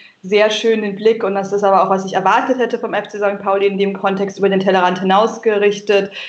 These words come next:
in Bezug auf Unterstützung von sozialen Initiativen im Viertel, ähm, was weiß ich, irgendwie die Rabauken, ähm,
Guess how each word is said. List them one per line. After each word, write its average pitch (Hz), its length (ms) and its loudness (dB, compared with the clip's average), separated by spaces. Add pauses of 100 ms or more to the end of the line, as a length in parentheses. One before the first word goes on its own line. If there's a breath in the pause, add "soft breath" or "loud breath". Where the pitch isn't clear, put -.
(120)
in 202 160 2
Bezug 208 380 -2
auf 190 200 2
Unterstützung 190 560 -2
von 196 160 0
sozialen 190 440 0
Initiativen 190 540 -4
im 190 180 0
Viertel, 196 540 4 (360 loud breath)
ähm, 190 200 4
was 190 180 2
weiß 196 180 0
ich, 190 180 -4
irgendwie 196 260 0
die 220 120 2
Rabauken, 190 800 2
ähm, 190 720 0